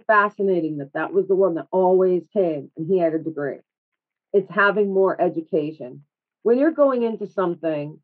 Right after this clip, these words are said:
and you know what you're doing, you're not as overwhelmed or skittish or erratic about going into it. So you have an officer that goes into it and they're like,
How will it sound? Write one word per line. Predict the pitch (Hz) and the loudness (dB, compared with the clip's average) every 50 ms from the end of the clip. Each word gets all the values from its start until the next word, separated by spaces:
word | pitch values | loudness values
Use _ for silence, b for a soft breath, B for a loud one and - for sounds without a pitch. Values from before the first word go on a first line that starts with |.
| _ _ - | _ _ -6
and | 180 190 190 202 | -2 0 0 0
you | 220 240 | 0 -2
know | 233 214 208 202 202 196 190 190 185 | -2 0 0 2 4 4 4 4 2
what | 180 175 - 160 | 2 0 -2 -2
you're | 180 175 | -4 -4
doing, | 160 143 156 170 165 160 147 135 127 120 113 135 143 _ _ _ _ _ _ _ _ - | -4 -4 -4 -2 0 0 -2 -2 -4 -8 -14 -20 -20 _ _ _ _ _ _ _ _ 0
you're | 196 190 190 | 4 4 4
not | 190 202 208 214 214 208 208 208 | 4 4 4 4 4 4 4 2
as | 202 196 175 196 | 2 0 2 2
overwhelmed | 190 185 170 180 180 165 156 185 180 180 180 175 170 165 151 151 147 135 | 2 2 2 0 -4 -4 -2 -4 -2 -2 0 0 -2 -2 -4 -6 -8 -8
or | 139 139 139 131 143 | -8 -8 -8 -8 -10
skittish | _ _ _ _ - 196 185 175 165 170 160 | _ _ _ _ 0 0 2 2 0 0 0
or | 165 151 147 | 0 0 0
erratic | 143 135 160 165 160 165 165 160 160 156 - | 2 2 2 2 2 2 0 0 -2 -6 -8
about | - 143 135 131 131 127 127 - _ _ _ _ _ _ _ _ _ - | -10 -8 -6 -6 -6 -6 -6 -8 _ _ _ _ _ _ _ _ _ 0
going | 208 202 196 180 175 190 | 2 4 4 4 2 2
into | 190 190 190 185 - - 135 131 | 2 0 0 -4 -6 -12 -10 -10
it. | 113 - - _ _ _ _ _ _ _ _ _ _ _ _ _ | -10 -14 -16 _ _ _ _ _ _ _ _ _ _ _ _ _
So | _ - 202 | _ 0 2
you | 202 196 208 | 4 4 4
have | 220 226 220 | 4 4 2
an | 196 196 | 2 2
officer | 202 202 202 202 - 190 185 - 190 175 | 2 0 0 -2 -4 -8 -8 -4 -4 -2
that | 165 160 156 | -2 -2 -2
goes | 185 175 165 151 | -2 -2 0 0
into | 196 202 202 190 - 180 160 | -2 -2 -2 -4 -4 -2 0
it | 156 151 143 | 2 2 0
and | 151 165 | 0 -2
they're | 165 165 | -4 -2
like, | 170 160 147 143 143 143 | -2 -2 -2 -4 -6 -8